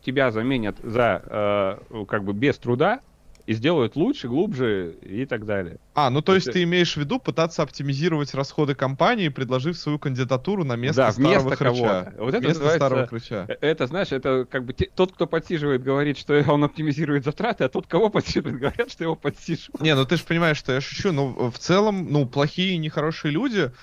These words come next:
Speaker 2: но, а ты как предлагаешь? Завалить и не говорить про то, что ты
Speaker 1: А
Speaker 2: умеешь
Speaker 1: почему
Speaker 2: то же
Speaker 1: завалить?
Speaker 2: самое?
Speaker 1: Ты понимаешь, вот как бы
Speaker 2: Или
Speaker 1: ещё
Speaker 2: как?
Speaker 1: раз говорю, п-, если ты за-, стал сеньором за два года, и кто-то тоже хочет стать сеньором за два года,
Speaker 2: Да,
Speaker 1: то почему
Speaker 2: да.
Speaker 1: ты думаешь, что когда этот кто-то придёт,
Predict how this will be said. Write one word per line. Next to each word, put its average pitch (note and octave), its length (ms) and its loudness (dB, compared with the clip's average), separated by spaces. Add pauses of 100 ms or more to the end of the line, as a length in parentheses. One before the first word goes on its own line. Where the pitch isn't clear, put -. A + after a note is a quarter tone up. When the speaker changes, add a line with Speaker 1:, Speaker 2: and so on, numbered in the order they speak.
(380)
Speaker 2:
но, D3+ 500 2
а C3+ 80 2
ты D3+ 120 -2
как C#3 260 -2
предлагаешь? A#2 540 -2
Завалить C3+ 880 0
и D#3 120 0
не E3+ 120 2
говорить E3+ 460 0
про C#3+ 160 -2
то, C#3+ 120 -2
что - 180 -8
ты C#3 120 -4
Speaker 1:
А B2+ 60 2
Speaker 2:
умеешь - 20 0
Speaker 1:
почему C#3+ 340 2
Speaker 2:
то D#3+ 160 4
же C3+ 100 0
Speaker 1:
завалить? B2+ 80 -4
Speaker 2:
самое? G#2+ 360 0
Speaker 1:
Ты E2+ 40 -6
понимаешь, D#3+ 360 -4
вот C3+ 180 -4
как C#3 180 -8
бы C#3 120 -6
Speaker 2:
Или - 20 -2
Speaker 1:
ещё C#3 200 -4
Speaker 2:
как? - 20 -4
Speaker 1:
раз D3 100 -8
говорю, G2 300 -6 (120)
п-, B2+ 120 -10
если D3+ 280 -6
ты F#3+ 180 -4
за-, B2+ 240 -6
стал C#3 300 -6
сеньором C3 440 -2
за A2+ 100 -12
два A#2 160 0
года, C#3+ 400 -2 (760)
и B2 80 -12
кто-то G3 280 -2
тоже E3+ 260 -2
хочет B2 280 -6
стать B2 200 -8
сеньором C3+ 360 -6
за A2+ 60 -10
два A#2 160 -4
года, G#2 380 -4
Speaker 2:
Да, A2+ 220 4
Speaker 1:
то D#3 80 -6
почему - 220 -2
Speaker 2:
да. A2 80 4
Speaker 1:
ты A#2+ 60 2
думаешь, F3 400 0
что A#2+ 340 -2
когда B2 420 -2
этот A#2+ 220 -6
кто-то C3 280 -2
придёт, B2+ 480 -4